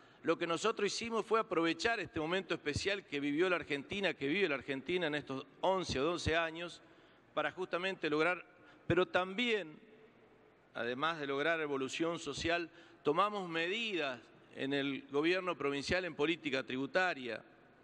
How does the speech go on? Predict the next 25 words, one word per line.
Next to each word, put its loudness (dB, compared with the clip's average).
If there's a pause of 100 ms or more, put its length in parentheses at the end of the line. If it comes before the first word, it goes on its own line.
(420)
Ustedes 0 (560)
habrán 0
en-, -6
se -4
habrán -2
enterado 0
de -2 (160)
algunos -2
levantamientos 0
de 0
los -4
sectores 0 (480)
principalmente -4
rurales -2
en -4
el -2
año -2
dos -4
mil -4
doce, -2 (280)
finales -2
de -6
dos -2
mil -4
doce, 0